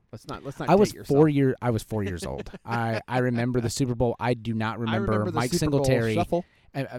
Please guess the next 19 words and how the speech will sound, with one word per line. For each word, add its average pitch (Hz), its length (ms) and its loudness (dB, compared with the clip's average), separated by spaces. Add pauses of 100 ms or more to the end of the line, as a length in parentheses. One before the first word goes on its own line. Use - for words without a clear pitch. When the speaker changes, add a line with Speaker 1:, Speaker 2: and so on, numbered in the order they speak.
Speaker 2:
and 113 260 -4
Richard 123 320 -2
Dent 117 240 -2
and 113 100 -4
Michael 120 280 -4
Sing-, 139 300 -8
Mike 127 260 -4
Singletary. 110 480 -2
I 123 100 -2
don't 147 140 -2
remember 120 320 2
those 104 240 2
guys 95 500 -6
doing 98 580 -4
what 95 220 -6
they 90 140 -8
did. 90 280 -10
Speaker 1:
Okay. 107 180 -14
Speaker 2:
Um, 104 340 -4